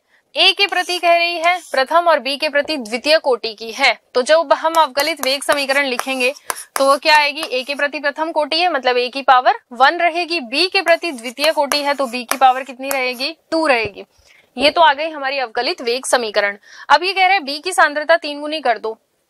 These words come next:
तो बी की सांद्रता तीन गुनी कर देते हैं, के ए वैसे का वैसा है, बी की जगह हम क्या लिख देंगे, थ्री बी, और इसकी पावर क्या हो जाएगी, टू।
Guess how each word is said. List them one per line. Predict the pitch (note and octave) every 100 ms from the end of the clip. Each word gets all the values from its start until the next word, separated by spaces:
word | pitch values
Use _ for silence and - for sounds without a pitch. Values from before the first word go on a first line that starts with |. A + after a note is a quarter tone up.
| _ _ _ _ B3
तो |
बी | A#3+ C#4+
की | D4+
सांद्रता | D#4 C#4+ C#4+ D#4
तीन | D#4 D4
गुनी | D#4 D#4+
कर | D#4+
देते | D4 D4 D#4
हैं, | D#4+ - - - - -
के | C#4+ C#4+ B3+ D4+ _ - _ - - - -
ए | C#4 D4+
वैसे | D4 D4+ D4+
का | D4+
वैसा | C4+ C4+ D4+
है, | D4 D4+
बी | B3+ C4
की | B3+
जगह | C#4 C#4+
हम | C#4+ C#4+
क्या | D4 C#4
लिख | C#4
देंगे, | B3 C4+ D4+ F4 - -
थ्री | - C#4 D4+
बी, | D#4
और | E4+ D4+
इसकी | C#4 -
पावर | C4+ A#3+ B3
क्या | C4 D#4
हो | D#4
जाएगी, | A#3+ G#3+ G#3+
टू। | - F4 G4+